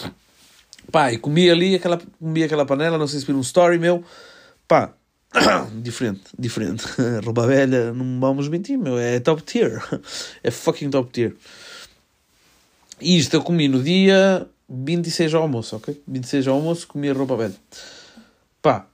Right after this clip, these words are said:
sobrou um pouco e deu para a noite,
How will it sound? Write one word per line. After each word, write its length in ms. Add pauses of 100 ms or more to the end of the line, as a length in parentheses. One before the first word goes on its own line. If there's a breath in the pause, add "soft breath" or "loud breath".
(680)
sobrou 320
um 120
pouco 580 (760)
e 800 (160)
deu 160
para 120
a 40
noite, 760